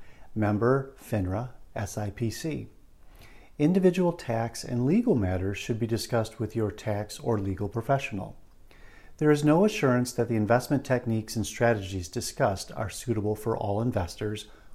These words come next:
or will yield positive outcomes. The purchase of certain securities may be required to effect some of the strategies. Investing involves risks, including possible loss of principal.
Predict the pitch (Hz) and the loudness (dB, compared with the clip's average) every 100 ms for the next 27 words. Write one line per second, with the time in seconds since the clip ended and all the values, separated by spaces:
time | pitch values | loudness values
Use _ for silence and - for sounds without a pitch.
0 | - 156 202 143 113 101 98 98 101 - | -4 4 6 6 4 2 2 2 0 -4
1 | 104 101 120 113 - 139 - - 90 - | -2 0 0 -2 0 -2 -2 -8 -10 -14
2 | - - - - - - - - 120 - | -18 -20 -20 -20 -20 -20 -14 -2 2 6
3 | 185 196 - 147 - 151 170 139 147 - | 6 4 2 2 2 0 0 0 -2 0
4 | 123 113 110 - 110 107 101 98 95 - | 2 2 0 0 0 0 0 -2 -2 0
5 | 226 131 107 107 - - - 123 110 - | 2 4 2 0 -8 -20 2 4 4 6
6 | 127 - - - 104 98 98 - 110 104 | 6 4 -4 0 2 2 0 -2 2 2
7 | 101 - 107 - - - - - - - | 2 -2 -10 -12 -16 -20 -20 -20 -20 -6
8 | 120 107 107 104 143 135 139 113 117 117 | -2 2 2 2 2 4 4 4 6 4
9 | 110 151 135 - - - - 107 123 110 | 2 2 2 0 -8 -10 -8 -4 0 0
10 | 107 - 104 98 - 113 98 95 95 90 | 0 -4 -6 -6 -2 -2 2 2 0 -2
11 | - - - 107 92 - - - | -10 -12 -4 -2 -2 -4 -12 -14